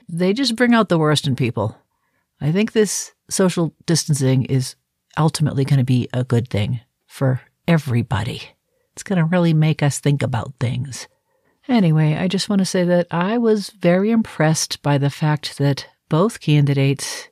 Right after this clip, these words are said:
even though I do believe Vice President Biden will take the ticket, I think they both spoke very eloquently and, for the most part, intelligently.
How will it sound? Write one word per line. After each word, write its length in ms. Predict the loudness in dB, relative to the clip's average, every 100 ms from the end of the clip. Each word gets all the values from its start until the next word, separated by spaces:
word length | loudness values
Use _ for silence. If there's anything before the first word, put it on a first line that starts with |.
| -6
even 260 | -2 0 2
though 220 | 0 0
I 160 | 0 0
do 220 | 0 -2
believe 580 | 0 0 2 2 -2 -6 _ -4
Vice 200 | -2 -2
President 580 | -2 -2 0 -2 -2 -2
Biden 480 | 0 2 2 2 0 _ _ -6
will 480 | -2 0 0 -2 -8 _ _ _
take 280 | -2 -2 -2
the 120 | -4
ticket, 420 | -2 -2 -2 -4 -10 _ _ _ _ -4
I 80 | -2
think 220 | 0 0
they 100 | 0
both 340 | 2 2 0
spoke 960 | -4 -8 -10 _ _ _ 0 0 0 -8 _ _ _ _
very 360 | -6 -2 0 -2 -2
eloquently 800 | -2 0 -2 0 2 2 0 -2
and, 360 | 0 0 0 -4 -12
for 160 | -4
the 120 | 0 2
most 280 | 2 2
part, 280 | 0 0 0 -2
intelligently. 840 | -4 -2 -4 -2 -4 -4 -4 -6